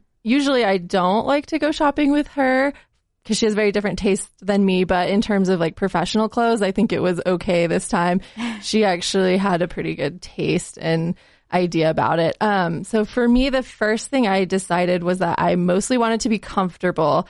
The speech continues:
Speaker 1: and knowing that, or at least I read online that if you wear a skirt, you have to wear pantyhose, and I hate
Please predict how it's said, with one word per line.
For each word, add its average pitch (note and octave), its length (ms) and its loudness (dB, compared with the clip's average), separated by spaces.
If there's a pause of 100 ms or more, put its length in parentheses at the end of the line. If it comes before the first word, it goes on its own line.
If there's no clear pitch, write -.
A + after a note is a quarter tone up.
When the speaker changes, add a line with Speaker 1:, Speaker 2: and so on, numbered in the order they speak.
(360)
Speaker 1:
and G#3+ 240 4
knowing G#3 360 2
that, G#3 380 0 (720)
or G3+ 160 0
at A#3 160 2
least B3 160 2
I A#3+ 80 2
read G3 260 2
online F#3+ 360 2
that F3 120 2
if F#3 140 -2
you G3 80 0
wear F3+ 120 4
a F#3+ 60 0
skirt, F3+ 340 -2
you E3+ 100 0
have E3 100 0
to F3+ 80 -6
wear E3+ 100 2
pantyhose, F#3 600 0 (100)
and F#3+ 80 -12
I - 180 -14 (240)
hate - 420 -6